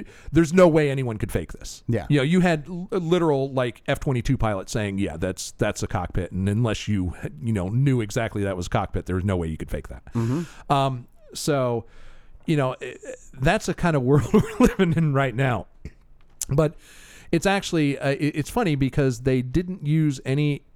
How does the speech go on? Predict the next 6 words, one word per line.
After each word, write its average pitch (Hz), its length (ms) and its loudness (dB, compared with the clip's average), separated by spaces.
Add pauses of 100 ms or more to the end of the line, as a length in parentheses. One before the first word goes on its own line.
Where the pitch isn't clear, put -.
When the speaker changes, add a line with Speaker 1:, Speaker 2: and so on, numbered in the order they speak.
Speaker 1:
terms 131 440 0
about 113 300 -2 (240)
extraterrestrial 123 880 0
life 147 240 2
forms 127 800 0
or, 101 420 2